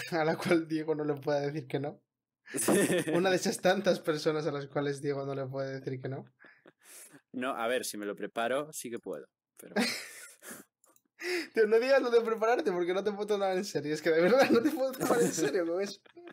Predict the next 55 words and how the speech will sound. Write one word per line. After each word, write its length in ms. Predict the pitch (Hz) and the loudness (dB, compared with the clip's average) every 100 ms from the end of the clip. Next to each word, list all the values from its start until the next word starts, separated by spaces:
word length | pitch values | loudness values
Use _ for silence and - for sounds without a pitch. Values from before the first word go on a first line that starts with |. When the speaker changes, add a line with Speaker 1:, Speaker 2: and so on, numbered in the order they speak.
| _ - - - - _ _ | _ -20 -20 -20 -20 _ _
Speaker 1:
Es 120 | 165 | -12
que 120 | - 170 | -2 0
me 100 | 165 | 0
asusta, 380 | 226 330 185 | 0 0 2
me 80 | 165 | 0
asusta 360 | 165 330 330 202 | 0 -4 -6 -4
que 60 | |
haya 140 | 196 233 | -4 -4
seres 260 | 285 202 | -6 -8
humanos 360 | 196 196 190 - | -6 -6 -6 -8
capaz 300 | - 180 185 | -6 -2 0
de 260 | 180 180 180 | 0 -2 -4
decir, 300 | 180 190 - _ | -6 -8 -8 _
"Si 220 | - 202 | -14 -8
me 80 | 185 | 0
lo 120 | 196 | 2
preparo 380 | 196 - 233 233 | 2 2 2 2
con 260 | - 226 214 | 2 0 -2
tiempo, 420 | 226 240 247 220 | -2 -2 0 -2
puedo 220 | 208 208 | -2 -2
hablar 280 | 202 190 180 | 2 2 2
a 80 | 175 | 0
alguien". 500 | 180 175 180 180 - _ _ _ | -2 -4 -4 -4 -6 _ _ _
Speaker 2:
A 120 | 120 | -2
ver, 300 | 110 139 131 - | 2 2 0 -4
hay 160 | 110 | -2
veces 240 | 120 151 143 | 0 -2 -4
que 80 | 135 | -4
tienes 220 | 139 127 | -4 -4
que 80 | 135 | -4
decir 220 | - 131 | -4 -8
que 100 | 131 | -6
no 100 | 127 | -6
porque 220 | 143 147 | -4 -6
te 80 | 123 | -4
ves 160 | 110 - | -4 -4
forzado 400 | 135 - 127 101 | -8 -4 -6 -4
por 120 | 101 | -6
la 100 | 95 | -8
situación. 540 | 95 _ - 113 143 - _ _ _ _ _ _ _ _ | -12 _ -10 -8 -8 -12 _ _ _ _ _ _ _ _
O 20 | - | -10
sea, 380 | - 104 98 _ _ _ _ - | -4 -2 -2 _ _ _ _ -8
ayer 360 | 113 117 139 | -4 -2 -2
paseando 380 | 143 135 139 135 | -2 -2 -2 -2
la 120 | 131 | -4
perra, 320 | 117 147 147 | -2 -2 0
un 100 | 139 | -2
señor 280 | 135 127 135 | -4 -6 -6
me 100 | 131 | -4
dijo, 280 | 127 - 107 | -6 -6 -6
"¿Sabes 300 | 135 156 180 | -2 0 0
dónde 240 | 175 170 | -2 -2
está 200 | 160 175 | -4 -2
el 80 | 160 | -4
Cascomber?". 600 | 160 139 - 165 143 101 | -4 -6 -4 -4 -2 -4